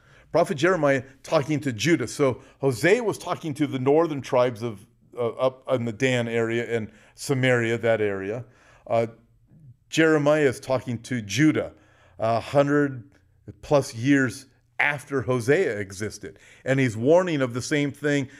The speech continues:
that happened to the north is gonna happen here in the south, in the land of Judah and Jerusalem. And Jeremiah was considered a nut by the priests, by the princes, by the kings. They wanted to get rid of him.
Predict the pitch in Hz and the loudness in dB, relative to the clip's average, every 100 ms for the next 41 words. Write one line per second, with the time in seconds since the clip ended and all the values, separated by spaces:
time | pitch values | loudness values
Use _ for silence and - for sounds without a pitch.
0 | - 135 123 139 143 127 135 123 127 175 | -8 -4 -2 0 -2 -2 -4 0 2 2
1 | 196 143 - 139 120 131 127 123 127 131 | 0 -4 -6 -4 0 0 0 -2 -2 -2
2 | 123 123 120 - 170 147 131 120 117 123 | -2 -6 -6 -4 0 0 0 -4 -2 -2
3 | 127 123 123 - - - 101 127 139 127 | 0 0 -2 -6 -20 -16 -2 0 2 0
4 | 127 123 123 143 165 - 110 - _ _ | -2 -2 0 2 2 -2 -12 -14 _ _
5 | _ _ _ - 147 143 147 _ 135 151 | _ _ _ 0 2 2 -6 _ -2 2
6 | 156 143 156 160 123 135 120 139 131 120 | 2 4 4 2 -2 -6 -4 -2 -2 -2
7 | 113 117 135 170 - - _ _ - 123 | -4 0 0 0 -6 -20 _ _ -2 2
8 | 120 107 117 113 117 _ _ _ _ - | 2 0 -4 -4 -8 _ _ _ _ -6
9 | 151 147 127 - - - _ _ _ 131 | 0 0 0 -6 -16 -20 _ _ _ 0
10 | 135 135 - 147 135 147 - - - _ | 0 -2 -2 -2 -2 -10 -18 -20 -20 _
11 | _ _ _ _ 127 123 - - 143 131 | _ _ _ _ -4 -2 -2 0 0 0
12 | 98 - 127 139 143 120 131 120 151 180 | -6 -6 -2 -2 0 2 2 2 0 0
13 | 90 | -8